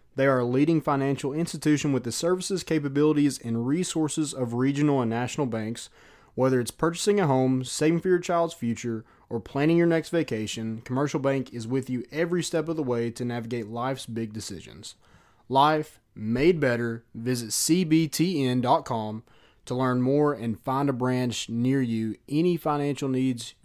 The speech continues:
you guys may need, contact Commercial Bank. They got you.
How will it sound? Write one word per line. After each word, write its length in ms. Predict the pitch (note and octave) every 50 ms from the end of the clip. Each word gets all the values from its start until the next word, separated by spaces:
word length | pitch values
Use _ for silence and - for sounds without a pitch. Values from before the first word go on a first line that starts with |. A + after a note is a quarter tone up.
| _
you 160 | A#2 A#2+ C#3+
guys 340 | C#3+ C3 G#2+ F#2+ F#2+ F#2+ F#2
may 160 | G2+ F#2 F2+
need, 400 | F2+ E2+ E2+ E2 D#2 E2+ G2 - _ _ _ _ _ _ _ _ _ _ - - _ _ _
contact 460 | - C3 C3 C3+ B2+ C#3+ C3 B2+ A#2
Commercial 340 | - A#2+ A2 A2+ A2 - A#2
Bank. 440 | G2+ G#2 G2+ F#2+ F#2 F#2 - - _ _ _
They 140 | G#2 G2+ G2
got 260 | F#2 - - - -
you. 60 | -